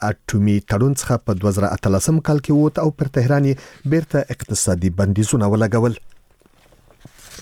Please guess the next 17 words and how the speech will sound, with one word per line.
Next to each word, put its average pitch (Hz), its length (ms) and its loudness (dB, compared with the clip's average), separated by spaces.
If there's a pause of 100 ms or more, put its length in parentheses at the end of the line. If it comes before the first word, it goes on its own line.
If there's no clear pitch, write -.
(1040)
د 156 80 0
پاکستان 190 360 0
د 180 120 2
بلوچستان 160 600 -2
ایالت 139 360 2
په 120 80 2
یوه 101 180 0 (100)
کان 147 180 2
کې 117 180 -2
د 101 160 0
ګاز 135 240 2
د 110 140 -2
چاودنې 113 400 2
په 101 140 -6
پیښه 135 260 2
کې 131 80 0 (100)
څلور 135 260 2